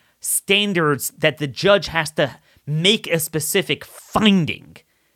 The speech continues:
that he's irretrievably depraved, irreparably corrupt, and permanently incorrigible.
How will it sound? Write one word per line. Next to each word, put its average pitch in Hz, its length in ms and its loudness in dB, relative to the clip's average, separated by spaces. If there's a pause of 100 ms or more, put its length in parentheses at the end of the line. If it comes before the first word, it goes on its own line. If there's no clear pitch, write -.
(140)
that 175 180 0
he's 180 280 -2 (200)
irretrievably 160 840 0
depraved, 117 760 -4 (880)
irreparably 156 600 0
corrupt, 147 400 0
and 139 140 -4
permanently 131 380 -4
incorrigible. 110 680 -6